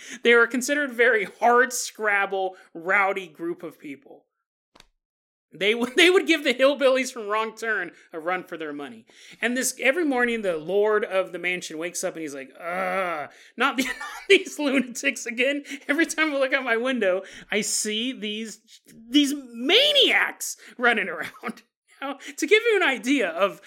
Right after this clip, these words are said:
this <laughs> population of this town, I told you there was two hundred and fifty people. Two hundred fifty people in this town. And I'm reading this article, and they talked about, like, at first it tells you there's two hundred fifty people in the town. <laughs> And then you read a couple more articles down,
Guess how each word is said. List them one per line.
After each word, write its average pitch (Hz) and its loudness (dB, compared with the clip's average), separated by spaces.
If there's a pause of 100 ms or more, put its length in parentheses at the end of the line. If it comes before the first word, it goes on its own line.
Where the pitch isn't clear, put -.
(140)
this - -4
<laughs> - -20
population 285 2
of 202 -8
this 196 -10
town, 139 -14 (340)
I 202 -2
told 311 0
you 302 0
there 277 4
was 220 2
two 311 4
hundred 277 2
and 226 -2
fifty 185 -10
people. - -18 (140)
Two 262 0
hundred 311 2
fifty 247 -6
people 190 -8
in 151 -8
this 135 -10
town. 123 -20 (400)
And 202 4
I'm 196 4
reading 339 4
this - 4
article, 143 2 (280)
and 214 4
they 220 2
talked 254 2
about, 139 -4 (880)
like, 220 4
at 226 0
first 320 4
it 294 -4
tells 247 2
you 240 -4
there's 220 -2
two - -4
hundred 220 -2
fifty 196 -10
people 190 -12
in 170 -10
the 160 -10
town. - -12
<laughs> 302 -8
And - -6
then 349 8
you 349 2
read 320 2
a - -14
couple 302 -2
more 277 4
articles 262 2
down, 220 0